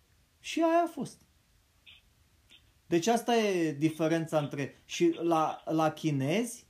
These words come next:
uh, pe TikTok, sunt multe chestii care sunt interzise. Deci la Tik-, TikTok-ul nu e la fel ca TikTok-ul pe care l-ai tu.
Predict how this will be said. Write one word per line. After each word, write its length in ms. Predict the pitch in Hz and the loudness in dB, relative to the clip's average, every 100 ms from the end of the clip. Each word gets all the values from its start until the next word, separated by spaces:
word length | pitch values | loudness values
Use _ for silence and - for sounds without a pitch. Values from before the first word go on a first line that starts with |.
| _ _ _ | _ _ _
uh, 260 | 147 151 147 | -2 -2 2
pe 160 | 165 156 | 0 0
TikTok, 580 | 202 185 - 202 240 - - _ - - | -2 -2 2 4 4 -2 -20 _ -20 -16
sunt 260 | 165 - 175 | -4 0 2
multe 320 | 196 202 202 | 0 0 -2
chestii 320 | 214 214 233 | 0 -2 -2
care 200 | 233 226 | 0 0
sunt 260 | 220 220 196 | 0 -4 -2
interzise. 840 | 220 214 226 202 277 262 117 98 _ _ | -2 0 -2 -2 -4 -4 -6 -12 _ _
Deci 300 | - 139 135 | -6 -4 -2
la 160 | 151 147 | -2 -2
Tik-, 240 | 175 175 - | -2 -6 -2
TikTok-ul 500 | 165 - 196 190 202 | -4 0 -2 -2 -2
nu 80 | |
e 80 | 233 | 0
la 140 | 240 220 | 2 2
fel 220 | 208 175 | 0 -2
ca 500 | 180 160 143 131 117 | 0 0 0 -2 -4
TikTok-ul 420 | 156 135 165 156 | -6 -4 -4 -4
pe 140 | 139 135 | -6 -4
care 180 | 139 131 | -4 -4
l-ai 320 | 131 123 107 | -2 -4 -6
tu. 220 | 113 | -12